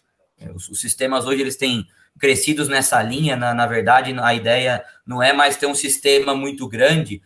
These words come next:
é, mas, na verdade, vários sistemas trabalhando em, de maneira integrada, né, um sistema de sistemas, é,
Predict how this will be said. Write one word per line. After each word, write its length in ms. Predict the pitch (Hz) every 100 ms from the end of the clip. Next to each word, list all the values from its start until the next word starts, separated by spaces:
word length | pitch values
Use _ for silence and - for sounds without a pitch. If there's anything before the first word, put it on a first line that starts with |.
| _ _
é, 220 | 98 107
mas, 220 | 107 113
na 120 | 117 123
verdade, 440 | 127 113 123 123
vários 400 | 107 139 156 156
sistemas 520 | - - - 131 127
trabalhando 640 | - 131 123 120 123 123 117
em, 160 | 107 92 _ _ _ _
de 120 | 113
maneira 320 | 117 120 123 123
integrada, 640 | 127 117 92 98 131 113
né, 100 | 113
um 120 | 104
sistema 640 | - - - - 156 160
de 120 | 151 139
sistemas, 880 | - 107 - 123 147 110 - - _ _ _ _ _ _
é, 460 | - 107 104 104 -